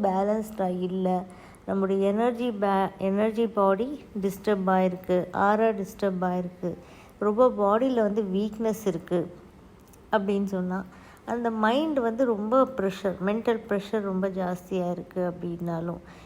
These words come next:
எனர்ஜியில் இம்பேலன்சஸ் இருக்குது அப்படின்னாலுமே வந்து நம்மளால அந்த மாதிரி கரெக்டாக கன்சிஸ்டன்ட்டாக ஒரு நாற்பத்தெட்டு நாளைக்கு ஒரு வேலையை செய்ய முடியாம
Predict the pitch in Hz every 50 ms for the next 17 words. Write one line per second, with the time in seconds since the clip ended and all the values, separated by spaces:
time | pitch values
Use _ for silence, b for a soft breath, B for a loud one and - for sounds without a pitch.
0 | B B B 190 202 214 226 269 302 311 285 269 302 285 277 269 285 247 214 202
1 | 202 202 202 202 214 214 214 220 220 214 208 208 214 226 214 - - 196 180 185
2 | 180 - 196 185 175 190 190 185 175 170 175 180 170 175 180 175 175 175 170 170
3 | 165 165 180 208 233 233 214 185 190 190 294 339 320 262 214 202 196 196 196 208
4 | 240 262 247 226 208 208 208 202 208 226 254 254 - - 196 190 196 - - -
5 | 262 254 262 220 202 202 190 196 214 202 214 - - 190 - - 277 349 415 -
6 | B B B B B B B B - 233 214 220 214 208 208 208 208 202 208 202
7 | - 202 196 202 190 190 185 190 202 214 214 208 - 320 349 339 - - - -
8 | - - - - - - 214 220 214 208 208 214 208 202 220 254 294 285 - 233
9 | 208 214 233 226 214 208 196 196 190 190 196 233